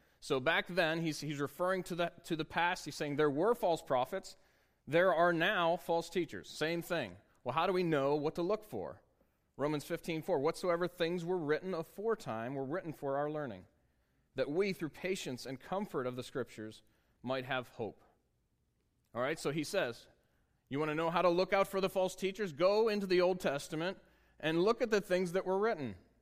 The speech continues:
Find these guys called false prophets. They're kind of the same thing. They work with the same M O,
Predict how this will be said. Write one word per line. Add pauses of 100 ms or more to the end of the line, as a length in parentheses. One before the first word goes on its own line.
(460)
Find
these
guys
called
false
prophets. (260)
They're
kind
of
the
same
thing.
They
work (200)
with
the
same
M
O,